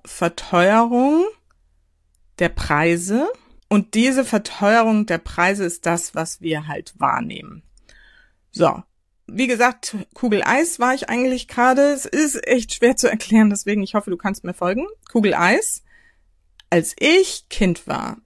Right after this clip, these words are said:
hat so eine Kugel Eis am Anfang, als ich, also der erste Preis, an den ich mich sozusagen erinnere, waren irgendwie zwanzig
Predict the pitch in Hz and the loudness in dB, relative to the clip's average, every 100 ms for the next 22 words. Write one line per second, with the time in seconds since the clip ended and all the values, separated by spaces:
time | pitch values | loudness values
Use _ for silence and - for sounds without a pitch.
0 | _ - 180 208 233 - - - 185 185 | _ -14 -6 0 0 -2 -18 -12 -8 -6
1 | 175 - 254 262 254 - 170 185 226 233 | -6 -4 -2 0 0 0 0 2 0 -2
2 | - - 165 165 - - 233 - 269 277 | -8 -8 -6 -6 -4 -2 -2 0 0 0
3 | 285 320 - 170 - - - _ - 175 | -2 -4 -6 -6 -6 -10 -10 _ -8 -6
4 | - - - 147 110 - 226 226 214 - | -8 -14 -10 -8 -4 0 0 0 -4 -6
5 | 202 220 - 185 196 202 202 190 180 - | 0 0 0 0 2 2 2 0 -2 -2
6 | 233 - 180 170 165 - 190 196 180 160 | -4 -2 0 0 -2 -4 -2 -2 -2 -4
7 | - 165 - - - 156 165 - 170 | -4 -8 -8 -10 -2 -2 0 -4 -8